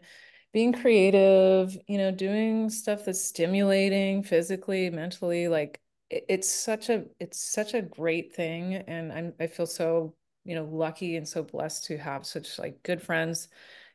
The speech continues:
in this industry. You know, there's some that, like, obviously, like, whatever, you know, they're cool. And I'm, I may, maybe I'm not as close with them, but, like, there's just such a great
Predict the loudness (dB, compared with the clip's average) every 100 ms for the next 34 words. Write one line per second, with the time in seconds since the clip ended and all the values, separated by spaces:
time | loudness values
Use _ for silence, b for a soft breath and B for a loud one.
0 | _ 0 2 2 -2 -4 -2 -2 0 -2
1 | -4 0 2 2 -2 -10 -2 0 2 0
2 | 2 0 0 -4 -4 -6 -8 -6 -8 -6
3 | -6 -6 -6 -8 -8 -8 -6 -6 -8 -4
4 | 2 2 2 -2 -8 -8 -6 -6 -2 0
5 | 2 2 2 0 -2 -4 -4 -4 -2 -6
6 | -4 -6 -4 -4 -4 -4 -6 -6 -12 -6
7 | -4 -4 -2 -4 -4 -4 -2 0 -2 -6